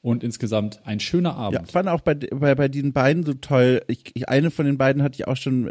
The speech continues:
Speaker 2: bei mir mal in einem anderen Podcast, ähm,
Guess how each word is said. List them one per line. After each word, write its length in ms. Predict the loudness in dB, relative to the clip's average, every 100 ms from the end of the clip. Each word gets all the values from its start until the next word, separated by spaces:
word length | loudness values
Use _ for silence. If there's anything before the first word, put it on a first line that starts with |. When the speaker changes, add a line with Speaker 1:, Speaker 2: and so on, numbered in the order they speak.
| -2
Speaker 2:
bei 100 | 0
mir 160 | 0 2
mal 160 | 2
in 160 | 0 -2
einem 80 | -2
anderen 300 | 0 0 -2
Podcast, 480 | -4 -2 -2 -2 -6 -20 -20 -20 _ _
ähm, 340 | 6 6 6